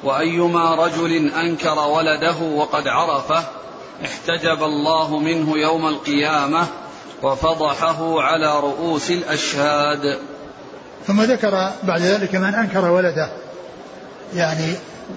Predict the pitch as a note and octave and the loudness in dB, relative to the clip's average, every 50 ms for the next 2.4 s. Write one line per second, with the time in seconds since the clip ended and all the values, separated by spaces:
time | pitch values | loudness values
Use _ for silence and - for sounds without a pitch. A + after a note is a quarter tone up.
0 | D#3 C#3+ D#3 D#3 D#3 D3+ D#3 D#3 D#3 D#3 D#3 E3 C#3 D3+ C#3 D3 D3+ D#3+ F3+ A3+ | -4 -2 0 2 2 2 0 0 0 0 0 0 -2 -2 -2 -2 -2 0 -2 -2
1 | - - - - - - - - - C#3+ C#3 C3 B2+ A#2+ - - - - - - | -4 -8 -14 -16 -16 -16 -16 -14 -6 -4 -2 -2 -2 -2 -6 -8 -12 -14 -12 -8
2 | - F3+ E3+ D#3 D#3+ D#3 D#3 | -4 -2 0 0 0 0 -2